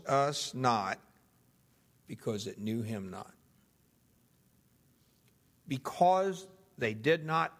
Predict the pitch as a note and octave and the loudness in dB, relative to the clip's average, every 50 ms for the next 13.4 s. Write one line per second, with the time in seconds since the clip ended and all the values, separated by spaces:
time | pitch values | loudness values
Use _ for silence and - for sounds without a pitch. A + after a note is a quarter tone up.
0 | - - D3 D#3 D#3+ D#3 D#3+ D3 - - - - C3 A2+ G#2 G2+ G2 G2+ G#2 A2+ | -8 -6 -4 -4 -2 -2 -2 -4 -4 -4 -2 -2 0 0 -2 -2 -4 -6 -6 -6
1 | A2+ A2+ A2 A#2 B2+ A#2+ A#2+ A#2+ B2 B2+ B2 C#3+ C3+ - - - - G2+ F#2 G2 | -2 0 0 0 0 -2 -4 -6 -6 -6 -6 -8 -8 -10 -8 -4 -2 -2 -2 -4
2 | F#2+ - - - - _ _ _ _ _ _ _ _ _ _ _ _ _ _ _ | -8 -14 -18 -20 -20 _ _ _ _ _ _ _ _ _ _ _ _ _ _ _
3 | _ _ - C3 A#2+ A2 A#2+ A#2 - C#3 C#3 D3+ D#3 D#3 - D3 D3 C#3+ D#3 D#3 | _ _ -2 0 0 2 0 2 4 4 4 4 4 0 -2 0 0 0 0 0
4 | C#3+ B2+ A2+ A2+ - B2+ B2+ B2+ - D#3 - D#3+ E3 E3 E3+ E3+ - - - _ | 0 0 0 0 2 2 2 2 0 -4 -6 -4 -4 -4 -4 -6 -8 -16 -20 _
5 | _ - - - F3 D#3 - D#3+ D3+ - - G2+ F#2 F#2+ F#2 G#2+ G2+ F#2 F2+ G#2 | _ -6 -2 -2 0 0 -2 -6 -6 -4 -4 -4 -4 -4 -8 -10 -10 -10 -12 -14
6 | A2 - _ _ _ _ _ _ _ _ _ _ _ _ _ _ _ _ _ _ | -18 -20 _ _ _ _ _ _ _ _ _ _ _ _ _ _ _ _ _ _
7 | _ _ _ _ _ _ _ _ _ _ _ _ _ _ _ _ _ _ _ _ | _ _ _ _ _ _ _ _ _ _ _ _ _ _ _ _ _ _ _ _
8 | _ _ _ _ _ _ _ _ _ _ _ - C#3 C3+ C#3 D3+ D#3+ E3 E3+ F3+ | _ _ _ _ _ _ _ _ _ _ _ -2 0 0 0 2 0 0 0 0
9 | F#3 E3+ E3 - F#3+ F#3+ G3 F#3+ G#3 B3 A3+ F#3 - - - - _ _ _ _ | -2 -4 -4 -4 -2 -2 -2 -2 -2 -4 -4 -8 -12 -16 -20 -20 _ _ _ _
10 | _ _ _ _ _ _ _ _ _ _ _ _ _ _ _ _ _ _ - - | _ _ _ _ _ _ _ _ _ _ _ _ _ _ _ _ _ _ -20 -20
11 | - - _ - C3+ A#2+ D#3+ G3 A3+ B3 B3 B3+ A#3+ G#3 D#3 E3 E3+ E3+ F3+ F3+ | -20 -20 _ -4 2 6 6 6 6 4 0 -4 -4 -2 0 0 2 2 2 2
12 | F#3+ G3+ G#3+ - - - - D#3+ E3+ F#3 G3 G3 F#3 E3 - - - F#3+ F#3 E3+ | 2 2 0 -2 -6 -4 -2 -2 0 0 0 -2 -2 -2 -2 -2 0 0 2 2
13 | C#3 A2 G2 F2+ G2+ A#2 A2+ | 0 -2 -4 -6 -8 -12 -16